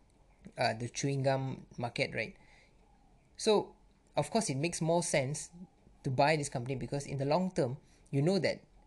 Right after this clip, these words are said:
it's so predictable because people are not gonna change,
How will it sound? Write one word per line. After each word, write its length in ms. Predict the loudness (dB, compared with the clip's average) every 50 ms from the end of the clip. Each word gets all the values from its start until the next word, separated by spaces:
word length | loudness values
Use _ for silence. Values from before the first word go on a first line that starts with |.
| _ _ _ _ _ _ _ _ _ _ _ _ -16 -6 -2
it's 160 | -2 -2 0
so 220 | 0 2 2 2
predictable 500 | 2 0 0 -2 -2 -2 -2 -2 -2 -2
because 320 | -2 -2 -2 -2 -2 -2 -2
people 320 | -4 -6 -4 -2 -2 -2
are 60 | -2
not 140 | -2 -6 -8
gonna 160 | -8 -8 -10
change, 380 | -8 -8 -8 -8 -10 -12 -16 -18